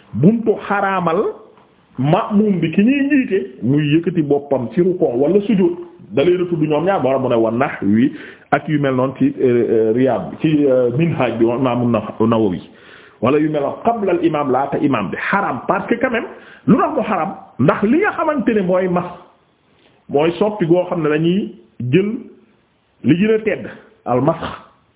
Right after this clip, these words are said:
mooy le fait que borom bi yore saa sam tëg koo kii def lii, borom bi daal di koy soppi li mu ko bindee, soppi ko leneen, comme ni mu defoon, euh, euh,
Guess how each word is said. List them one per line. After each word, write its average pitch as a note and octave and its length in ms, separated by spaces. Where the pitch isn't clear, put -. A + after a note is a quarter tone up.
mooy G#3+ 260
le G#3 220
fait G4 220
que B3 80
borom A#3 420
bi G#3 100
yore G#3+ 260
saa B3 160
sam A#3 280
tëg F4 220
koo D4 260
kii G4+ 220
def - 120
lii, A#3 280
borom C4 400
bi G#3 140
daal A#3+ 260
di A#3+ 100
koy A3+ 240
soppi D#4 260
li A#3 80
mu C#4+ 100
ko D#4 120
bindee, A3 280
soppi D4+ 280
ko A3+ 80
leneen, G#3 240
comme A#3 160
ni D4 80
mu C4 60
defoon, A3 280
euh, G#3+ 260
euh, F#3 260